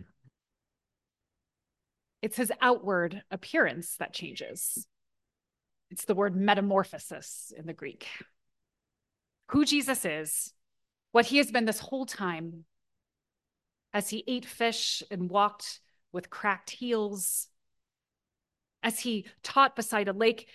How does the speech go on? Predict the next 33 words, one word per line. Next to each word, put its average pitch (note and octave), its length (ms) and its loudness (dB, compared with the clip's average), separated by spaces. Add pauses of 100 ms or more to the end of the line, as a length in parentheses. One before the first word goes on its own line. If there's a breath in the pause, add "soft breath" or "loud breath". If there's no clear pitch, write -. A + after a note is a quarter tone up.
(120)
and A3 140 6
as G#3+ 180 4
he G#3 200 -4
pulled B3+ 440 -2
grain A#3 400 4
from A3 220 2
a F3 60 2
field A3 440 4 (200 soft breath)
to A3 140 -2
crush - 460 -2
the G3+ 100 -2
heads G#3 320 0
in F#3 100 -4
his F3+ 180 -12
hand G#3+ 300 -4
to - 200 -14
eat, - 460 -12 (920)
because F#3 280 -10
this - 220 -4
Jesus F#3+ 420 -4
needs G#3 280 -2
to - 200 -12
eat, - 460 -8 (1300)
we G#3 120 -2
discover G#3 460 -4
that F#3 180 -6
he G#3 120 -8
is F#3+ 120 -6
also F#3 320 -6
this. - 640 -8 (1600)
He G3+ 120 0
is F#3 120 -2
also G3 540 0